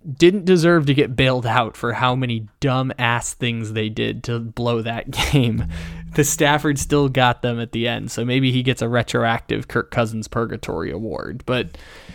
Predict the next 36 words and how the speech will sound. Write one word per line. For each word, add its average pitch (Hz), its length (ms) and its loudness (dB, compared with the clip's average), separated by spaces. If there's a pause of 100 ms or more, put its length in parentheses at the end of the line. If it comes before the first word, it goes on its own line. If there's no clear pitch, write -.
shout 151 300 2
out 151 280 4
to 139 440 6
the 117 80 -6
Bills, 143 640 4 (720)
shout 135 320 4
out 131 240 2
to 123 260 0
the 113 140 -8
Bucks, - 800 0
shout 131 320 4
out 131 160 0
to 131 80 -8
the 117 100 -6
Packers. 113 560 -2
Y'all 120 300 0
were 113 360 -2
four, 147 680 4 (260)
three 175 360 6
of 170 80 4
the 170 80 4
four 180 260 4
best 156 320 2
teams 151 260 0
in 135 80 -2
the 131 120 0
N 131 80 2
F 127 160 -2
L 123 160 2
this 117 180 -6
year, 117 180 -4
and 117 80 -6
all 123 300 2
of 120 140 -2
you 120 100 0
lose 113 460 -4